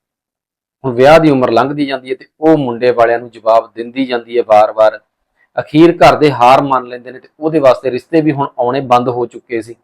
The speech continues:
ਇਹੀ ਕੁਛ ਜਤਿੰਦਰਪਾਲ ਚਾਹੁੰਦੀ ਸੀ ਵੀ ਉਹਦੇ ਵਾਸਤੇ ਕੋਈ ਰਿਸ਼ਤਾ ਨਾ ਆਵੇ, ਇੱਕ ਦਿਨ ਬਸੰਤ ਆਵੇ ਤੇ ਉਹਦੇ ਨਾਲ ਹੀ ਉਹ ਵਿਆਹ ਕਰਾਏਗੀ।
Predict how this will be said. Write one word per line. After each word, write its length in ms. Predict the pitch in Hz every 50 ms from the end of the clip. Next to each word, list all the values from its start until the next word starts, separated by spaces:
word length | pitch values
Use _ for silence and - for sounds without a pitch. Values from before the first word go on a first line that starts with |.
| _ _ _ _ _ _ _ -
ਇਹੀ 260 | 165 175 180 220 214
ਕੁਛ 340 | - - 160 160 147 131 151
ਜਤਿੰਦਰਪਾਲ 840 | 160 165 165 151 151 143 - 143 147 147 160 156 156 143 135 135
ਚਾਹੁੰਦੀ 340 | 131 - 135 131 139 139 131
ਸੀ 160 | 110 - 87 _ _ _ _ _ _ _ _ _
ਵੀ 60 | 139
ਉਹਦੇ 180 | 156 170 165 170
ਵਾਸਤੇ 260 | 156 156 143 - 156
ਕੋਈ 240 | - - 139 156 165
ਰਿਸ਼ਤਾ 300 | 147 135 127 - 131 123
ਨਾ 100 | 120 117
ਆਵੇ, 280 | 113 113 120 143 151 -
ਇੱਕ 180 | - 143 - -
ਦਿਨ 160 | 135 135 135
ਬਸੰਤ 460 | 127 117 117 - 123 120 135 135 -
ਆਵੇ 200 | 127 117 110 123
ਤੇ 180 | 131 127 135 131 -
ਉਹਦੇ 240 | 135 139 143 151 139
ਨਾਲ 220 | 131 120 113 110
ਹੀ 100 | 117 127
ਉਹ 60 | 139
ਵਿਆਹ 220 | 123 113 120 131 131
ਕਰਾਏਗੀ। 440 | - 117 107 92 87 85 80 82